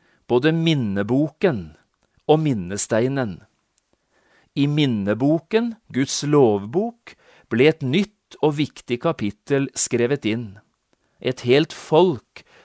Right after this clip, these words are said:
hadde nå fornyet sin pakt med Gud, og enstemmig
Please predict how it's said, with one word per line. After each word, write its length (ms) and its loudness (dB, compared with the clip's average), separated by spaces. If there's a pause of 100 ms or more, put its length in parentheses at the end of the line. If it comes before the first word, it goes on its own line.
(100)
hadde 200 4
nå 160 2
fornyet 720 -2
sin 240 -2
pakt 400 -6
med 160 -4
Gud, 380 -2 (480)
og 180 0
enstemmig 800 4